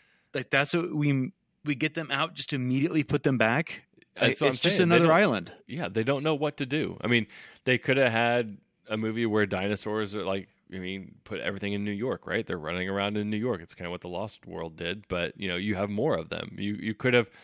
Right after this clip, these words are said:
Speaker 2: you could have said it much, much later in the future, you know, like, ten, fifteen years. Everybody's all a little bit older and had it, had it be a little bit more run down and scary. There's so many ways you could have gone with this, but they just, again, they just said, "Let's just make another Jurassic Park."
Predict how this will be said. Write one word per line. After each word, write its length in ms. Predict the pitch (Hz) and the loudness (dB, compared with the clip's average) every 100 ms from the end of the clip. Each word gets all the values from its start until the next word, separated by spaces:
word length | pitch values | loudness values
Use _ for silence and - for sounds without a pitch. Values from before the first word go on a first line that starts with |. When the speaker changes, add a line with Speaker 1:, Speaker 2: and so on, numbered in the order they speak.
| - - - | -20 -18 -12
Speaker 2:
you 100 | 110 | -6
could 120 | 120 | -6
have 80 | 110 | -2
said 160 | 123 | 2
it 160 | 120 76 | 2 2
much, 300 | 117 147 - | 0 -2 -2
much 260 | 107 107 | -2 -2
later 240 | 110 98 92 | -2 -2 -2
in 80 | 92 | -6
the 60 | 90 | -8
future, 540 | 92 87 90 87 87 | -8 -8 -8 -8 -8
you 100 | 87 | -10
know, 120 | 90 101 | -6 -2
like, 240 | 92 92 | -2 -4
ten, 220 | - 107 | -6 -4
fifteen 380 | 110 110 123 110 | -2 -4 -4 -2
years. 280 | 120 104 87 | -2 -2 -4
Everybody's 340 | 90 98 104 | -4 0 2
all 200 | 98 104 | 2 0
a 40 | 104 | 0
little 140 | 104 | -2
bit 140 | 107 - | -2 -2
older 420 | 98 101 110 117 | -2 -2 -2 -2
and 320 | 95 95 92 95 | -2 -4 -6 -8
had 240 | 90 95 | -6 -2
it, 140 | 98 - _ _ | -4 -4 _ _
had 180 | - 92 | -8 -6
it 120 | 95 | -4
be 220 | 95 101 98 | -2 -2 0
a 40 | |
little 180 | 98 98 | 0 0
bit 160 | 104 90 | 0 0
more 200 | 101 95 | 0 0
run 260 | 92 101 | 0 0
down 200 | 92 92 | 0 -4
and 100 | 98 | -6
scary. 340 | - 98 104 120 | -8 -6 -4 -4
There's 220 | 120 123 | -6 -8
so 160 | - 220 | -6 -2
many 140 | 180 | 0
ways 340 | 104 107 113 92 | 2 2 2 0
you 80 | 92 | -6
could 160 | 113 | -6
have 100 | 98 | -6
gone 220 | 92 92 | -6 -6
with 100 | 95 | -6
this, 160 | - 87 | -8 -10
but 140 | - | -6
they 100 | 95 | -2
just, 240 | 110 107 - - - - - - _ _ _ - | 0 -2 -4 -14 -20 -20 -20 -20 _ _ _ -10
again, 300 | 101 139 101 | 0 0 2
they 100 | 101 | 0
just 280 | 104 - - | -2 -6 -8
said, 300 | - 104 101 | -4 -2 -2
"Let's 140 | 104 | -2
just 160 | 113 107 | -4 -4
make 120 | 107 | -2
another 240 | 113 107 | 0 0
Jurassic 380 | 107 107 110 107 | 0 -2 -4 -8
Park." 300 | 123 120 - | -6 -8 -8